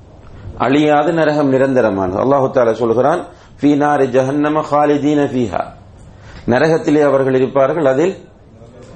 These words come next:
நிரந்தரமாக இருப்பார்கள். ஜஹன்னம் என்பது நரகத்தினுடைய ஒரு பெயராகும். நரகத்திற்கு நிறைய பெயர்கள் இருக்கின்றன. அந்த பெயர்களில் ஜஹன்னம் என்பதும் ஒன்றாகும்.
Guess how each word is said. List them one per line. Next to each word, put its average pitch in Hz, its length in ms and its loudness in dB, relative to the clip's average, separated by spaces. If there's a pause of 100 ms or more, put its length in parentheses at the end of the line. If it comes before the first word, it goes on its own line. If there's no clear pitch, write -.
(160)
நிரந்தரமாக 135 760 2
இருப்பார்கள். 101 520 -2 (500)
ஜஹன்னம் 170 480 2
என்பது 131 380 0 (360)
நரகத்தினுடைய 123 680 0
ஒரு 127 120 2
பெயராகும். - 580 -4 (840)
நரகத்திற்கு 120 680 0
நிறைய 117 400 2
பெயர்கள் 117 360 0
இருக்கின்றன. 104 520 0 (640)
அந்த 123 280 0
பெயர்களில் 123 640 2 (640)
ஜஹன்னம் 123 560 0
என்பதும் 110 460 0
ஒன்றாகும். 90 500 -4